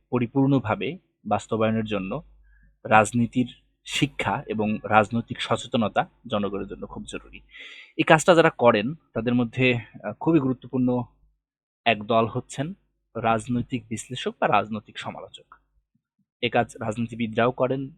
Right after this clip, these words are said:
এ কাজ একজন লেখকও করেন, একজন ধর্মীয় আলেমও এ কাজ করতে পারেন। তবে তাদের মধ্যে খুবই উল্লেখযোগ্য হচ্ছেন যারা রাজনীতি নিয়ে কথা বলেন, আন্তর্জাতিক রাজনীতি অথবা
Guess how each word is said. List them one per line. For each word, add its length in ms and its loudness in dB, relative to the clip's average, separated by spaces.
এ 100 0
কাজ 400 0
একজন 580 -6
লেখকও 460 0
করেন, 440 0
একজন 280 -8
ধর্মীয় 340 0
আলেমও 340 2
এ 40 -2
কাজ 200 -6
করতে 260 -14
পারেন। 300 0
তবে 340 2
তাদের 260 6
মধ্যে 260 -2
খুবই 220 -2
উল্লেখযোগ্য 540 2
হচ্ছেন 360 -8
যারা 240 -2
রাজনীতি 440 0
নিয়ে 140 0
কথা 240 -2
বলেন, 340 -2
আন্তর্জাতিক 540 -6
রাজনীতি 520 -8
অথবা 520 0